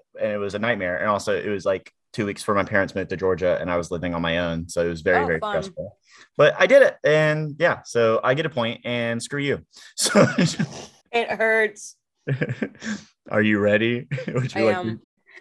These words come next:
Speaker 1: So <laughs> the next show, the score currently is I have two points, you have one point.
Speaker 2: Okay.
Speaker 1: Uh,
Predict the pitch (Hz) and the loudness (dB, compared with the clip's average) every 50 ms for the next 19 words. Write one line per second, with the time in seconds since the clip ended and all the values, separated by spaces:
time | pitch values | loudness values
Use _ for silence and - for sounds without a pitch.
0 | - - _ - - - 254 254 180 127 - - 143 123 160 156 135 147 147 139 | -20 -20 _ -4 2 6 8 8 8 6 6 2 2 4 4 4 6 4 4 4
1 | 143 160 156 156 - - - 131 120 117 117 113 107 - 110 113 113 113 - - | 4 2 2 0 -4 0 4 6 6 6 6 4 2 -2 -8 -12 -12 -14 -6 0
2 | 151 147 139 139 139 135 131 110 101 117 113 110 78 107 110 101 - 95 110 107 | 2 2 4 4 2 2 2 0 0 -2 -4 -2 -2 -2 -2 -2 0 2 2 2
3 | 104 - 110 110 107 113 107 104 101 98 95 87 101 107 110 110 120 123 123 120 | 0 0 -6 -6 -4 -4 -4 -2 -2 -2 -2 -2 -2 -4 -2 -2 -2 -2 -2 -2
4 | - - _ _ _ _ _ - 180 147 - 117 107 104 87 | -6 -10 _ _ _ _ _ -8 -8 -6 -2 0 0 0 0